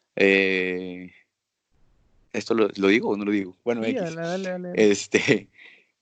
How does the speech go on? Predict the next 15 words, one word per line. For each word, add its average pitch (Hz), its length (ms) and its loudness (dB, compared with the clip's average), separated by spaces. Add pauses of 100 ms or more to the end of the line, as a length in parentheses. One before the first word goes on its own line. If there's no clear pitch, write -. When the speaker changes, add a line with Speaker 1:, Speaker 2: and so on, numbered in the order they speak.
Speaker 1:
pues, - 220 2 (300)
tomaba, 113 440 4
tomaba 107 320 0
mucho, 127 220 -8
o - 40 -14
sea, - 80 -12
consumía 110 200 -12
mucho 110 160 -6
alcohol, 135 460 -6 (200)
eh, 92 640 -6
salía 98 280 0
mucho 101 220 -2
de 82 80 -2
fiesta, 110 640 0 (420)
eh, 92 1040 -8